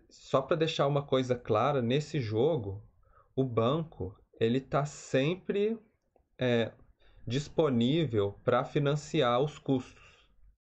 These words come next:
Então, não existe um limite mínimo, é, de saldo bancário. Você sempre pode pegar mais dinheiro no banco pra comprar mais barcos.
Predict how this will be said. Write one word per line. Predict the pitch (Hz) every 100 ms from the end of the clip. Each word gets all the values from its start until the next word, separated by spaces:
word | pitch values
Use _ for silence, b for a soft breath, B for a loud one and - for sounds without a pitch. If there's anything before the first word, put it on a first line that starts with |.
| _ -
Então, | 117 131 160 165 -
não | 160 131
existe | 175 147 156 175
um |
limite | 160 151 147 165 160 170
mínimo, | 156 156 175 160 127 101 104 120 - -
é, | 117 110 107 104
de | 101 117
saldo | - 113 117 120
bancário. | 131 143 120 107 98 98
Você | 107 -
sempre | 117 - 139 160 165
pode | - 127 127
pegar | - 139 120 120 143
mais | 151 143
dinheiro | 127 123 120
no | 123 117
banco | 107 110 135 -
pra | -
comprar | 127 135 131 127 120
mais | 131 143
barcos. | 131 104 104 - - -